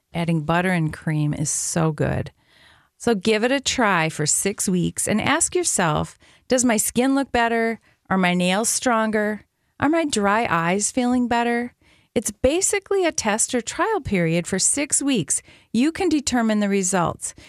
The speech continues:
You can still eat olive oil, nuts, and avocados. We know these are healthy fats too. But you need at least three tablespoons of a saturated fat. And then next time you see your esthetician,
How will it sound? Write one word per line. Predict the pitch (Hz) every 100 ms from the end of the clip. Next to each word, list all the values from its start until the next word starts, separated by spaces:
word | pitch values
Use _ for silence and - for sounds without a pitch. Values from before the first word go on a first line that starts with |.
| - -
You | 247 311
can | 392 370
still | - 247 226
eat | 226 226 -
olive | 151 165 170
oil, | 180 180 175 175
nuts, | 175 165 -
and | 185
avocados. | 170 170 - 160 151 156 -
We | 277
know | 285 208
these | 180 165
are | 156
healthy | 147 156 - 151
fats | 156 - - -
too. | 302 190 165 - - _ _
But | 233 240 -
you | 269
need | 240 220
at | 190 -
least | 185 175 -
three | 196 208 277
tablespoons | - 247 208 202 - - 185 190 -
of | 180
a | 185
saturated | - - 202 220 - 240 220 220 -
fat. | 175 151 139 - - - - - _ -
And | 240 233
then | 233 226
next | 233 311 -
time | - 254 240 233
you | 214
see | - - 202
your | 190
esthetician, | 165 175 - 160 - 403 - 170 170